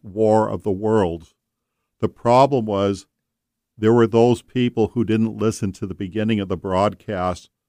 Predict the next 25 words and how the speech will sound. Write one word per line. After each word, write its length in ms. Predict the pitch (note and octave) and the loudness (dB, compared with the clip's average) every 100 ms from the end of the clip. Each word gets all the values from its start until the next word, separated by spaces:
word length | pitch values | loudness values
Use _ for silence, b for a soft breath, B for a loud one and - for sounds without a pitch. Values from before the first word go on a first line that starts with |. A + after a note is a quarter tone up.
| _ _ _ _ _ - | _ _ _ _ _ 0
They 160 | A2 | 0
tuned 500 | - - C3 B2+ A#2+ | 0 -2 0 2 2
in 380 | A#2 A2+ G#2+ F2+ _ - | 2 0 0 -2 _ -20
during 500 | F2 A#2 C3 B2 F#2 | -6 0 2 2 0
it. 240 | E2 - _ _ _ _ _ _ | -8 -12 _ _ _ _ _ _
And 140 | G#2+ F#2+ | -8 -4
so 120 | G#2 | -2
it 40 | |
was 120 | G#2 G#2 | -2 -2
about 300 | G2+ A2 A2 | 0 2 2
our 100 | G#2+ | 0
planet 480 | - G#2+ G2 A2 G#2 | -2 -4 -2 -2 -2
Earth 420 | G2+ G2+ G2 _ | -2 -2 -2 _
being 220 | G2 G2+ | -4 -4
invaded 580 | G2+ G2 G#2 G2+ G2+ F#2+ | -4 -6 -4 -2 0 -2
by 200 | G2 F#2+ | -2 -2
aliens 840 | G2 G2 G#2 G#2+ F#2+ F#2+ F#2 F2+ - | 0 0 0 0 -2 -2 -4 -6 -10
and 140 | G2+ | -10
that 120 | F#2+ | -8
the 180 | G2+ G2+ | -6 -4
aliens 380 | F#2+ G2 G2 F2+ | -2 0 -2 -4
were 120 | G#2 | -6
really 240 | F#2 G2 F#2+ | -6 -6 -6
taking 420 | - G#2 G2+ F2+ | -4 -4 -4 -8
it 180 | F#2+ | -12